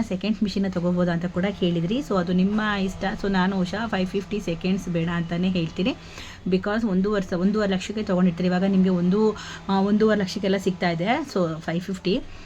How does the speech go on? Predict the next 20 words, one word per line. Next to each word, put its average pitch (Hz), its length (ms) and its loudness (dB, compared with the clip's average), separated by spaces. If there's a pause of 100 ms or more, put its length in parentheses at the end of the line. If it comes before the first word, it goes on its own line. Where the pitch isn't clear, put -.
(200)
ಆ, 180 340 2
so, 185 400 0
so - 140 0
ಅದು 196 160 2
ನಿಮಗೆ 208 240 2
ಒಂದು 180 200 4
ಆಫ್ 202 260 -2
ರೇಟ್ 196 160 -2
ಅಂದ್ರೂ 175 240 0
ಒಂದು 208 100 -2
ಸೆವೆಂಟಿ, 190 400 -2
ಎಪ್ಪತ್ತು 185 380 -4
ಸಾವಿರಕ್ಕೆ 185 300 -2
ಸಿಗುತ್ತೆ. 175 460 -2 (140)
So 196 140 2
ಅದು 175 360 0
ಸ್ವಲ್ಪ 202 260 -4
ದಿನ 208 200 0
ಯೂಸ್ 202 300 2
ಆಗಿರುತ್ತೆ. 175 560 0